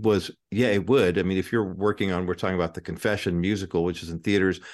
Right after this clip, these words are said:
Monday, February twentieth, the one day only Fathom event, event, and the link for the trailer's up at the bottom line show dot com.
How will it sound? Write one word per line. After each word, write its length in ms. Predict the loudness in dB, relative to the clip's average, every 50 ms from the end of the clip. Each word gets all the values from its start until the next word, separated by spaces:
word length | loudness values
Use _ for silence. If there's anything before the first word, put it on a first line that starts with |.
| -20 -20 _ -4
Monday, 260 | -2 0 2 2 2 2
February 300 | 2 2 2 2 2 0
twentieth, 420 | 0 0 0 2 2 2 0 0
the 100 | 0 -2
one 220 | 0 2 0 2
day 140 | 2 2 2
only 220 | 2 0 -2 -2 -2
Fathom 380 | -2 -2 -2 0 0 -2 -2 -4
event, 280 | -2 -2 -4 -4 -6 -6
event, 500 | -8 -8 -4 -2 0 0 0 -2 -4 -10 -16 -18 -20 -20 _ _ -4
and 220 | 0 0 0 2
the 80 | 2 2
link 180 | 2 0 0
for 80 | 0 -2
the 80 | -2 -2
trailer's 400 | 0 2 2 4 4 4 2 0
up 100 | -4 -4
at 80 | -6
the 60 | -8
bottom 300 | -4 -2 0 0 0 0
line 160 | 0 -2 -2 -2
show 180 | -2 -4 -2
dot 220 | 0 0 -2 -2 -2
com. 240 | -2 -2 -2 -2